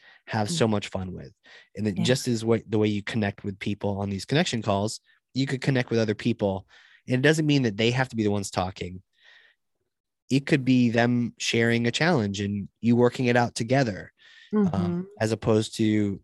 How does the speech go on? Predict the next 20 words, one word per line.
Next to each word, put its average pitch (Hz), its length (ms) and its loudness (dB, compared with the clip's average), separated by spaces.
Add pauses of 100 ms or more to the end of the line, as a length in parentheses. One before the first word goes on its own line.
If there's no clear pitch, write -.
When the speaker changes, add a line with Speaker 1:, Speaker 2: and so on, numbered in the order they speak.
(120)
Speaker 1:
you 104 200 -2
just 101 180 -2
telling 110 240 2
them 101 140 -2
what 98 180 -2
the 95 140 -2
answer 92 360 -8
is 92 280 -14
or 101 80 -6
you 107 160 0
just 104 180 -4
doing 104 200 0
it 98 160 -8
by 98 120 -8
yourself. 92 640 -8
But 110 100 -2
I've 135 180 2
often 131 280 0
found 107 380 -4
podcasting 131 680 -4